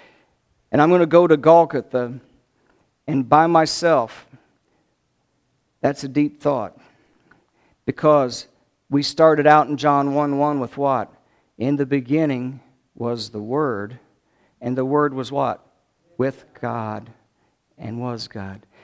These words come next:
So it says that there had never been a time that he was not with God until the cross.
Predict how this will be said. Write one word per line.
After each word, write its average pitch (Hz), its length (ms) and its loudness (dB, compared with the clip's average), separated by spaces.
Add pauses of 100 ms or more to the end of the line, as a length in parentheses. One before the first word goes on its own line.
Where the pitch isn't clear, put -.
(320)
So 160 200 -2
it 151 80 2
says 160 320 2
that 151 160 -6
there 160 120 6
had 147 100 2
never 156 320 0
been 175 240 0
a 170 40 -2
time 135 840 -6 (1120)
that 123 100 0
he 156 140 0
was 147 200 -6
not 143 380 -2 (240)
with 147 260 -2
God 135 460 -8 (1160)
until 120 260 -8
the 113 60 -16
cross. 110 600 -10